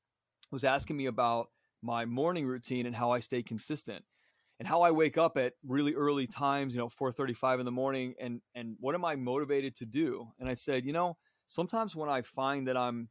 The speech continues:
not motivated to get up and do something, like I'm at my parents' house now and going back to L A, which is where home is, in a, in a week, I'm, I'm getting up because I wanna stay consistent with my sleep schedule. And even on weekends,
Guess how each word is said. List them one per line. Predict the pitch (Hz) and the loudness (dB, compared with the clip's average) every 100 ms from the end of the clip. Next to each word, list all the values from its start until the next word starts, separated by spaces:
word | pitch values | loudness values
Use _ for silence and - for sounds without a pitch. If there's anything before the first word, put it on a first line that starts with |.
| _ | _
not | 120 131 143 | -2 0 2
motivated | 127 131 131 131 123 | 2 2 2 0 -2
to | 120 | -6
get | 120 | 0
up | 127 123 | 0 0
and | 113 | -2
do | 117 139 | -2 -2
something, | - 117 113 104 | -2 -4 -4 -10
like | 110 | -8
I'm | 120 123 | -6 -4
at | 120 | -4
my | 113 | -6
parents' | - 139 139 - | -6 -6 -4 -4
house | 113 98 127 | -4 -4 -4
now | 131 123 | 0 0
and | 113 120 _ _ _ | -2 -8 _ _ _
going | 131 131 | 0 4
back | 135 | 4
to | - | 2
L | 120 120 | -2 2
A, | 127 131 | 4 4
which | 120 117 | 0 -4
is | 113 | -8
where | 117 113 | -8 -4
home | 143 156 | -4 -4
is, | 123 113 117 | -4 -8 -10
in | 120 | -10
a, | 117 | -8
in | 113 120 | -8 -8
a | |
week, | 117 160 131 - _ _ _ _ _ _ | -4 -2 -4 -6 _ _ _ _ _ _
I'm, | 127 135 143 131 120 _ _ _ _ _ _ _ _ - | -2 0 0 -2 -8 _ _ _ _ _ _ _ _ -2
I'm | 151 | -2
getting | 117 147 185 165 | 2 4 4 2
up | 131 143 - | 2 2 0
because | 143 151 135 | -6 -2 -2
I | 131 | 0
wanna | 123 135 | 0 -2
stay | 127 147 143 | -2 -2 -2
consistent | 127 - 131 117 131 | -4 -4 -4 -2 -2
with | 120 | -2
my | 139 | -4
sleep | 113 - 139 139 | -8 -6 -6 -4
schedule. | - 160 170 196 202 _ _ _ _ _ - | -4 -2 -2 -6 -8 _ _ _ _ _ -8
And | 131 127 127 123 135 | -2 2 2 0 -2
even | 135 151 | -4 0
on | 135 | 0
weekends, | 127 143 135 117 117 | 0 -2 -2 -2 -6